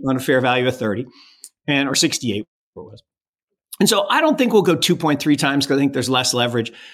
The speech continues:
I think we go two times fair value. That's one fifty. So sometime between Thanksgiving this year and June of the following year, uh,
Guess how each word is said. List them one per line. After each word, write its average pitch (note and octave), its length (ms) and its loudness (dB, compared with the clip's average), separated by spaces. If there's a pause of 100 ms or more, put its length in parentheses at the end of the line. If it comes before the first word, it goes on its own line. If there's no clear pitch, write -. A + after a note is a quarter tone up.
(320)
I F#3+ 80 0
think G3 200 0
we F3+ 100 4
go D3 160 4
two F#3+ 320 0
times D3 440 2
fair C3+ 260 2
value. G#2+ 280 -4
That's D3 180 -6
one C3 260 0
fifty. - 520 -10 (480)
So F3+ 160 2
sometime F3 880 2
between D3+ 720 2 (120)
Thanksgiving F3 640 0
this D3 260 2
year C#3+ 480 2 (380)
and C3+ 260 0
June D#3 720 2 (360)
of C3+ 120 0
the D3 100 0
following B2 540 0
year, A#2 340 -2 (440)
uh, A#2 440 -2